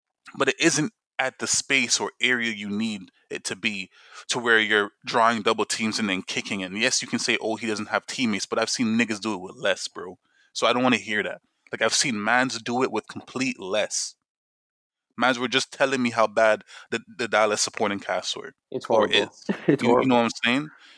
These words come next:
Speaker 1: I, I saw Trae Young do, do it when in, in his, I think it, what was his second or third year. When he, before he had, you know, Capela and everything like that, he was still dropping his ten assists a game,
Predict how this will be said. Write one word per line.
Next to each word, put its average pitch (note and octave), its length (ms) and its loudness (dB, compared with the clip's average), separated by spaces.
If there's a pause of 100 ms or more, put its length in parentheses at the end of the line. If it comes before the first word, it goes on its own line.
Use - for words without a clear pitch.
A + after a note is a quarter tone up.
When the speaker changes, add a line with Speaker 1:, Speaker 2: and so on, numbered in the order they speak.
(340)
Speaker 1:
I, C3 200 2
I A#2 80 4
saw C#3+ 360 4
Trae C3+ 280 2
Young A#2+ 240 4
do, A2+ 140 2 (420)
do A#2+ 60 4
it G2 140 0 (180)
when A#2+ 180 0
in, A#2 180 0
in A2 160 0
his, G#2 280 -2
I A2 100 2
think B2+ 200 -2
it, A2+ 120 -2
what A2 200 -2
was G2 260 -6
his A#2 200 -6
second B2 360 -2
or G#2+ 80 4
third G#2+ 260 -2
year. G2+ 260 -10 (1040)
When A#2+ 240 -2
he, C#3+ 180 -4
before C#3 460 4
he C3+ 160 -10
had, A2+ 360 0 (480)
you B2 120 2
know, A2 180 4
Capela A2+ 480 0
and G2+ 100 0
everything F#2+ 400 -2
like F2+ 200 -6
that, F#2+ 140 -4
he A2+ 100 -10
was G#2+ 120 -4
still B2+ 280 0
dropping G#2+ 340 0
his G2 140 -6
ten G#2+ 180 -4
assists - 320 -4
a F2+ 40 -14
game, F2+ 200 -12